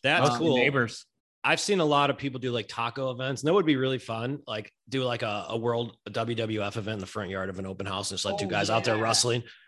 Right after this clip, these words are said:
Speaker 1: or just have, like, sumo wrestlers in front of an open house,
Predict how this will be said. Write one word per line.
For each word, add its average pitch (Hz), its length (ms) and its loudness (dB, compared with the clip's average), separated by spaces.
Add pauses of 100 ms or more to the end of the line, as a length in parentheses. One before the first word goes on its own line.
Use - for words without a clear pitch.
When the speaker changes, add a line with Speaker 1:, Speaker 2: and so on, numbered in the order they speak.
(100)
Speaker 1:
or 143 100 4
just 135 140 4
have, 143 120 4
like, 135 120 6
sumo 139 400 6
wrestlers 135 440 4
in 120 80 0
front 123 180 0
of 117 60 0
an 117 80 -2
open 113 240 -4
house, 123 440 -2